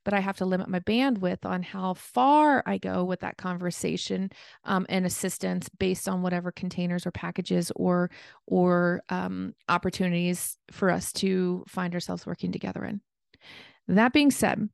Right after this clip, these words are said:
I wanna dive into the low ticket versus signature offer conversation. I will hyperlink the post, actually both the posts now at this point, discussing this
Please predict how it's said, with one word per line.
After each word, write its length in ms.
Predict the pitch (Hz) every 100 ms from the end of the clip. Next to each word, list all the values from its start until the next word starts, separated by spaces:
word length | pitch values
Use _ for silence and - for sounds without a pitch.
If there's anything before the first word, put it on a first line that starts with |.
| _ _ _ _ _
I 40 |
wanna 140 | 208 214
dive 320 | 208 196 190
into 260 | 185 185 196
the 80 |
low 160 | 185 180
ticket 440 | - 190 214 233 - _
versus 640 | 185 180 185 - 185 180 185
signature 640 | - 170 175 185 - 180 -
offer 580 | 170 170 - 190 214 233 _ _
conversation. 800 | - 180 175 180 - 180 - 185 185 - -
I 100 | -
will 140 | 247 233
hyperlink 500 | 254 269 269 269 262
the 80 |
post, 580 | 269 - 190 202 - - -
actually 320 | 196 - 208
both 300 | 180 202 208
the 80 | 196
posts 380 | - 175 - 185
now 200 | 180 180
at 120 | -
this 180 | 185 -
point, 380 | - 185 180 - - -
discussing 540 | - 202 - 185 185 180
this 380 | 165 196 -